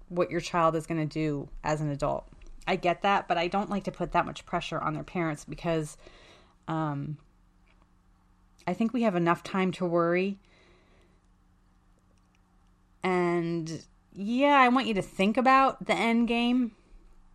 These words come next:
and what graduation day is gonna look like. But at the same time, you know, I want people <laughs> to enjoy their kids. Kids are fun.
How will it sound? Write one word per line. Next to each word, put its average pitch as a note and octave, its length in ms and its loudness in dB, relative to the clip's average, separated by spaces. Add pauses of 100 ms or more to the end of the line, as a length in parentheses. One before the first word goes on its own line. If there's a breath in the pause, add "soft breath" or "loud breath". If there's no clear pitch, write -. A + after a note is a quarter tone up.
(260)
and G3+ 160 2
what G3+ 120 4
graduation G3+ 600 4
day G3+ 200 4
is G3 100 0
gonna G3 180 0
look F#3+ 240 0
like. A3 280 2
But F3+ 80 -6
at F#3 100 -6
the G3 80 -10
same C#4+ 260 2
time, F3+ 360 -2
you G3+ 80 -2
know, A3 180 -4
I D4 140 -4 (100)
want F4+ 220 -2
people A#3 220 -2
<laughs> G#3 80 -8
to G#3 60 4
enjoy F#3 400 2
their F#3+ 160 0
kids. D#3 560 -2
Kids D4 380 -2
are E4 140 4
fun. D#3+ 640 2